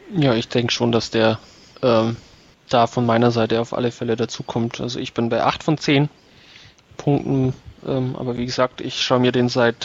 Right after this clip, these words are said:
zehn Jahren regelmäßig quasi an, ähm, und finde ihn eigentlich immer noch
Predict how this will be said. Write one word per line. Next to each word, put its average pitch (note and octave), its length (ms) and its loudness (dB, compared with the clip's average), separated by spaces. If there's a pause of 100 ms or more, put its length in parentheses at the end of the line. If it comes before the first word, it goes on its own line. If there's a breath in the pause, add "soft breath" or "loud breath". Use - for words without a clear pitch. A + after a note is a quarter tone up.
zehn B2 240 0
Jahren B2 300 4
regelmäßig B2 540 0
quasi A2+ 360 0
an, A#2+ 180 2 (800 loud breath)
ähm, B2 440 -2
und B2+ 180 -4
finde C3 220 0
ihn B2 120 2
eigentlich A#2+ 260 0
immer C3+ 160 4
noch A#2+ 320 0